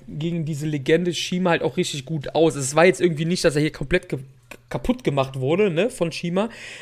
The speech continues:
Also ich glaube schon, dass das irgendwie so sein wird, dass er Shima noch in diesem Jahr besiegen wird. Ich hab aber jetzt, äh, noch eine andere Nachricht, die ich heute Morgen durch Zufall gesehen habe. Ähm, es gibt ein kleines Problem.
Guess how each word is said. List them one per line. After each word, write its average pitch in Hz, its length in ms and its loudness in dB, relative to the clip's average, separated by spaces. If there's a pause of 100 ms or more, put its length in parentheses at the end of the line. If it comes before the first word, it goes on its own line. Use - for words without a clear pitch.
(120)
Also 165 160 8
ich - 120 -2
glaube 190 240 6
schon, 196 320 4
dass 185 120 0
das 185 160 -4
irgendwie 185 300 4
so 165 160 0
sein 165 260 6
wird, 180 120 0
dass 156 120 4
er 160 80 0
Shima 185 360 0
noch 165 220 0 (300)
in 156 160 -2
diesem 165 240 0
Jahr 156 120 4
besiegen 151 460 -2
wird. 147 100 2
Ich 147 160 -2
hab 196 140 2
aber 160 180 4
jetzt, - 260 0
äh, 147 260 2 (640)
noch 160 180 6
eine 160 140 4
andere 196 340 4
Nachricht, 139 480 0
die 170 100 -2
ich - 140 -4
heute 170 280 4
Morgen 170 400 4
durch 160 180 -2
Zufall 208 300 2
gesehen 135 340 0
habe. 208 260 0 (680)
Ähm, 160 800 6
es 127 100 -12
gibt - 120 -2
ein 240 40 -2
kleines 185 240 0
Problem. 175 520 -4